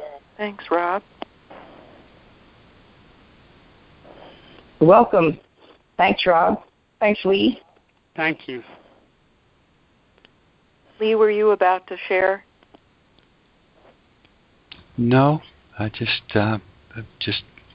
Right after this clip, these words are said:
Speaker 4: overtaken with just how perfect a reading this is.
Speaker 3: And how perfect this group is. And how perfect this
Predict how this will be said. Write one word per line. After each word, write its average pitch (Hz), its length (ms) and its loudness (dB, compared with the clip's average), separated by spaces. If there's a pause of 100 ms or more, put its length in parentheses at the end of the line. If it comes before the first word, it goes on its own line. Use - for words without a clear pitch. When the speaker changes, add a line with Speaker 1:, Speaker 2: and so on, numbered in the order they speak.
(120)
Speaker 4:
overtaken 110 680 0
with 92 180 -4 (320)
just - 280 -6
how 95 280 0 (380)
perfect 107 460 -2
a 101 60 -4
reading 98 360 -2
this 90 220 -8
is. 98 240 -10 (1400)
Speaker 3:
And 117 160 -4
how 127 240 0 (180)
perfect 151 480 -2
this 143 280 -6
group 143 300 0
is. 107 240 -8 (1500)
And 110 100 -6
how 127 220 0 (120)
perfect 156 420 -2
this 143 140 -6